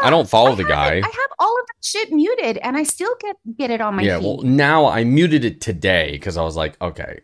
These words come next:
Speaker 1: I haven't seen this guy on Twitter in almost all of the years I've been
Speaker 2: Yeah.
Speaker 1: on Twitter." Then all of a sudden it comes up on, "Hey, look who liked this and look who follows who." I'm like, "Hmm, that's strange. I wonder who put that together."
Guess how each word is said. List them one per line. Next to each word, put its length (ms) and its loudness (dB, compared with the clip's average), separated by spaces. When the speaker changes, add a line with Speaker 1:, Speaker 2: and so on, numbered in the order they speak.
Speaker 1:
I 120 2
haven't 240 0
seen 260 -2
this 160 -4
guy 260 2
on 240 -4
Twitter 400 -4
in 320 -2
almost 480 0
all 300 4
of 100 0
the 100 0
years 580 -2
I've 140 -2
been 120 2
Speaker 2:
Yeah. 80 0
Speaker 1:
on 80 -4
Twitter." 280 -6
Then 120 -4
all 100 0
of 60 -4
a 20 -12
sudden 160 0
it 40 -12
comes 180 -2
up 140 0
on, 280 -2
"Hey, 260 4
look 220 -2
who 140 0
liked 280 2
this 260 4
and 120 -4
look 140 0
who 120 -2
follows 400 2
who." 340 2
I'm 80 -6
like, 180 -4
"Hmm, 220 0
that's 400 2
strange. 640 -4
I 80 2
wonder 240 6
who 180 0
put 280 0
that 300 -2
together." 540 -2